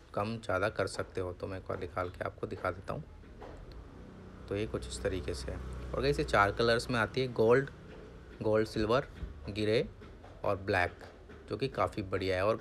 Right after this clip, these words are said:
सारे कलर्स इस वॉच के काफ़ी अमेजिंग है।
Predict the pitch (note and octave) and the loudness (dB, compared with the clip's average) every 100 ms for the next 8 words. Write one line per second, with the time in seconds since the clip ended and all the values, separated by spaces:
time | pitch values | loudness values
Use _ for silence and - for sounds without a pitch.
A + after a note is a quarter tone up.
0 | - G#2+ G2 G#2+ A2 G#2 G#2+ - - G#2 | 2 4 6 4 4 2 0 -2 2 2
1 | G2 - C3+ G2+ - G#2 G2 F#2+ G#2 A2 | 2 0 2 2 2 -2 -2 -2 -2 -4
2 | - | -6